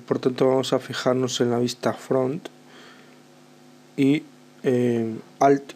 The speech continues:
W o, eh, pulsamos en el botón de maximizar, hacemos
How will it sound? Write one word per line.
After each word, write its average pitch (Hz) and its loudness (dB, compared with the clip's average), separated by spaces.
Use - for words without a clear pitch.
W 151 4
o, 156 2
eh, 123 0
pulsamos 135 0
en 139 2
el 135 4
botón 131 0
de 131 0
maximizar, 131 0
hacemos 143 -2